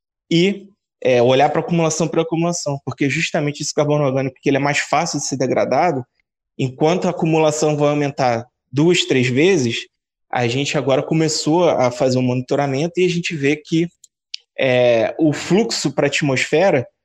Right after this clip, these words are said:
enquanto a preservação aumenta três a quatro vezes, o fluxo pra atmosfera aumenta dez, vinte, trinta vezes. Então, é, apesar de ser importante a gente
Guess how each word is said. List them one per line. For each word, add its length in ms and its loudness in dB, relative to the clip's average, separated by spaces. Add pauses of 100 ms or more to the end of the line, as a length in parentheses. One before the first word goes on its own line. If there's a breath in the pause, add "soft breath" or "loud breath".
(160)
enquanto 400 0
a 40 0
preservação 760 0
aumenta 280 -2
três 220 -2
a 40 -2
quatro 300 -4
vezes, 640 -2
o 80 -4
fluxo 340 -4
pra 80 -14
atmosfera 500 -2
aumenta 340 -4
dez, 680 -2
vinte, 460 -4 (220)
trinta 320 0
vezes. 400 -2 (400 soft breath)
Então, 680 -2 (520)
é, 500 0
apesar 460 0
de 100 -8
ser 100 -2
importante 580 -2
a 40 -2
gente 600 -4